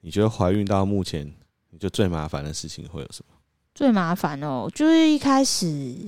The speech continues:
Speaker 2: 会一直想吐，一直吐。那到现在肚子变大了，就变成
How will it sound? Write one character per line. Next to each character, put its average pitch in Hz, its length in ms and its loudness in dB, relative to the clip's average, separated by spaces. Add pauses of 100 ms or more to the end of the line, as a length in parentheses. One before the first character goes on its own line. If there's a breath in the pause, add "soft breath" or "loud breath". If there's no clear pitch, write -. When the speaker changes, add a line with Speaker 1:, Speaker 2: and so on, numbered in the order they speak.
Speaker 2:
会 185 380 4 (280)
一 202 100 -2
直 165 120 0
想 160 160 -8 (100)
吐， - 340 -6
一 180 80 -2
直 151 120 -2
吐。 - 340 -2 (1040)
那 214 220 0
到 202 160 4
现 202 300 2
在 175 180 2
肚 180 140 -2
子 - 140 -10
变 156 200 -2
大 123 240 -4
了， 78 200 -6
就 175 120 -2
变 170 240 -2
成 113 480 -6